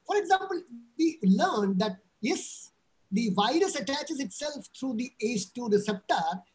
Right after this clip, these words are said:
but it downregulates the ace two. It downregulates the ace two. And when we talk about downregulation, we understood that not just the receptor, there is a soluble fraction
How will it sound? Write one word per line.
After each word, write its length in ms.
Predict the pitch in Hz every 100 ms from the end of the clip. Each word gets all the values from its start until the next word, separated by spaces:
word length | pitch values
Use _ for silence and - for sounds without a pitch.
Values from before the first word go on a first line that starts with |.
| _ 208
but 220 | 277 -
it 400 | 381 415 - 208
downregulates 1080 | 147 226 302 494 508 403 185 160 180 - - _ -
the 180 | 190 -
ace 260 | 175 185 -
two. 340 | 359 392 143 - _ _
It 200 | - 190
downregulates 720 | 233 269 415 427 262 262 240
the 120 | 185 -
ace 240 | 196 190 -
two. 260 | 330 160 - _ _ _ _ _ -
And 220 | 302 359 - 190
when 220 | 339 427
we 100 | 466
talk 200 | 370 359
about 240 | 392 302
downregulation, 800 | 202 208 233 214 240 302 285 285
we 140 | 262 - 196
understood 560 | 359 453 - 190 180
that 140 | 214 196 185 -
not 340 | 185 370 415
just 200 | 403 -
the 80 | 262
receptor, 500 | 190 220 - 208 156 156 - _ _ -
there 280 | 151 254 269 -
is 180 | 220 196
a 80 | 269
soluble 720 | - - 254 330 440 392 226
fraction 560 | - 175 - 208 220